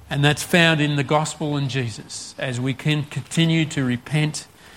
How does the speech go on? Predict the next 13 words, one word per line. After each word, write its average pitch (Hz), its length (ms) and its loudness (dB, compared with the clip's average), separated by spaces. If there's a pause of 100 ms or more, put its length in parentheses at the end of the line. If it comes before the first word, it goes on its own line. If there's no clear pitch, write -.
(320)
and 127 180 2
believe 139 480 6
in 127 100 0
him, 113 460 -2 (640)
that 151 160 -4
we 165 180 6
may 151 220 4
receive 143 560 0
grace 156 480 2
upon 165 320 2
grace, 123 520 -2 (200)
mercy 143 540 2 (680)
and, 139 300 -4